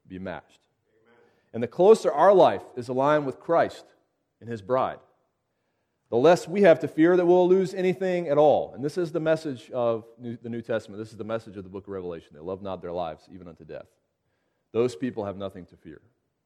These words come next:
Speaker 1: of these men who can do nothing else after they've destroyed the body. If the Lord should tarry, our descendants will read about the rise and fall of the United States of America. But let us petition our Lord that they might also read of great things done by the Lord in this generation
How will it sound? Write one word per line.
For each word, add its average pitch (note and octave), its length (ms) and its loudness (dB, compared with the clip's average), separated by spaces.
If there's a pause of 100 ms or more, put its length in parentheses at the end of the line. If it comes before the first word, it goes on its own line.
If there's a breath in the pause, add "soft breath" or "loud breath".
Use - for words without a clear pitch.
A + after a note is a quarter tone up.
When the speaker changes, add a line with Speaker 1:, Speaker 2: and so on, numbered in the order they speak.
(200)
Speaker 1:
of D#2 220 -20
these D#2+ 200 -20
men D#2+ 280 -20
who F2 60 -20
can E2+ 140 -20
do D#2 100 -20
nothing E2 320 -16
else - 260 -20 (100)
after - 200 -20
they've D#2 180 -16
destroyed D#2+ 320 -16
the D#2+ 60 -20
body. D2 260 -10 (1000)
If C3+ 120 -2
the C#3+ 80 2
Lord E3+ 240 6
should - 160 -4
tarry, F#3+ 400 2 (180)
our C3+ 100 2
descendants E3+ 460 -4
will C#3+ 100 -4
read D3+ 240 0
about C3+ 220 2
the A2+ 80 -2
rise D3 460 0
and A#2+ 120 -14
fall C#3+ 540 4
of G#2+ 80 -16
the A#2 60 -10
United C3+ 400 -2
States C3 280 -6
of A#2+ 60 -14
America. B2+ 460 -8 (2000)
But A#2+ 80 0
let D#3+ 160 6
us F3+ 120 4
petition F#3 440 0
our D#3 160 6
Lord E3+ 360 4
that B2+ 120 -4
they D#3 220 4
might D3+ 300 0
also D#3+ 340 2
read C#3 340 0
of G2+ 120 -4
great D3 260 0
things C#3 260 -6
done C3+ 260 -2
by B2 140 2
the A#2 80 -2
Lord A#2 300 0
in G#2+ 60 -8
this A#2+ 140 -10
generation G#2+ 640 -8